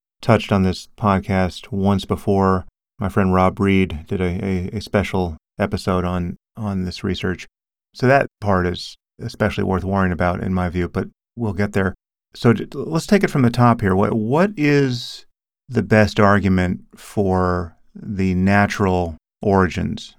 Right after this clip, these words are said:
of this virus? I mean, you know, if memory serves, at the beginning, and perhaps this is still the case, there was evidence that it started spreading from the wet market, whatever its or-, you know, in-, initial origins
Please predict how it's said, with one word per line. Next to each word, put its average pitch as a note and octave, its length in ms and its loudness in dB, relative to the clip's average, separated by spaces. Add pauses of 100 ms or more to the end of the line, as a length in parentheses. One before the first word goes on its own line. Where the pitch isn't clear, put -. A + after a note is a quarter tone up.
(220)
of G#2 140 -6
this F2 140 -4
virus? F2+ 480 -4
I F#2+ 40 -6
mean, F#2+ 320 -4
you G#2+ 100 -4
know, G2+ 80 -2
if G#2 460 -2
memory A#2 300 6
serves, G2+ 640 2 (400)
at A2+ 100 -2
the G#2+ 80 -2
beginning, G2 800 2 (200)
and G2 200 -4
perhaps F#2+ 320 -4
this - 160 -12
is - 80 -16
still A2 180 0
the G2+ 80 0
case, G#2+ 420 2 (280)
there G#3+ 100 0
was G3+ 180 0
evidence B2 680 2
that G#2+ 180 2
it A#2 100 -2
started G#2 720 4 (340)
spreading G#2+ 880 2
from F#2+ 220 0
the F#2 80 2
wet F2+ 220 2
market, F2+ 440 -2 (360)
whatever G2 400 2
its G#2+ 100 -4
or-, F#2+ 400 0
you A2+ 180 -4
know, F2+ 100 -2
in-, F2+ 120 0
initial G2+ 400 -2
origins F#2 720 -2